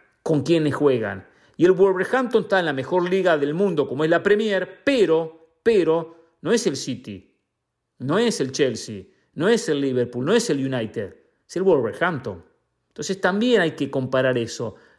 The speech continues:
No veo nada de Simeone en contra de mexicanos. ¿Cuántos han llegado y se han ido? Pasó con los uruguayos también.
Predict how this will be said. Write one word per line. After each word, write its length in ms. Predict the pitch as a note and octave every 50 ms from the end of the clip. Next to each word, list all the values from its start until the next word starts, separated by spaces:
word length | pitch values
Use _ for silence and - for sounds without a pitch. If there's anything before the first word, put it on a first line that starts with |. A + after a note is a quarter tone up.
| _ _
No 560 | - C#3 E3 G#3 G3+ F3+ - - - - - _ -
veo 320 | - - C3 E3+ E3+ E3+ D#3
nada 220 | E3 F3+ F#3 F3
de 80 | E3+ D3+
Simeone 360 | C3 - C3+ B2+ D3+ E3 E3
en 120 | D#3 C#3
contra 320 | - - D3+ D3+ D3 D3 C#3+
de 40 | C3+
mexicanos. 580 | C3 B2+ - C3 A#2 - C3+ A#2 A2 G#2+ -
¿Cuántos 440 | - E3+ F#3 F#3+ F#3 F#3 E3+ - -
han 140 | E3 D#3+ D3+
llegado 340 | C3 C3 B2+ D#3+ E3+ F3 E3+
y 60 | D3+
se 160 | - - C#3+
han 100 | C#3 C3
ido? 460 | A#2 G#2+ G2+ G2 F2+ F2 - _ _ _ _ _ _ _ _ _ _ _
Pasó 280 | - F3 D#3 - B3 G#3+
con 80 | E3+
los 120 | C#3+ C3 -
uruguayos 360 | C3+ C3 B2+ E3 D#3+ D3 C#3+ -
también. 600 | - A2+ C#3+ F3+ G3 F3 C#3 A2+ F#2+ F2+ E2+